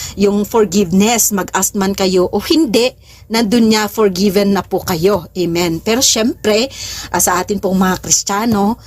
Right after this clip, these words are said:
kapag ka nakagawa tayo ng pagkakamali, mas maganda pa rin po tayo na humingi po tayo ng tawad sa mga nagawan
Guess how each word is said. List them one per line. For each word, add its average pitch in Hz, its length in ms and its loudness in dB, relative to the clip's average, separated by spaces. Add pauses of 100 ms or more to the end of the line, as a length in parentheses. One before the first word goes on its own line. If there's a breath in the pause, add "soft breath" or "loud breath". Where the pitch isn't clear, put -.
(100)
kapag 180 320 -4
ka 196 80 0
nakagawa 165 480 -2
tayo 226 240 0
ng 233 240 2
pagkakamali, 208 960 0
mas - 180 0
maganda 214 400 -2
pa - 80 -6
rin 170 240 2
po 170 160 -2
tayo 160 300 0
na 190 180 2 (380 loud breath)
humingi 208 320 2
po 214 100 -4
tayo 190 460 0
ng 202 320 0 (400 loud breath)
tawad 226 480 0
sa 196 320 0
mga 190 400 0
nagawan 170 260 0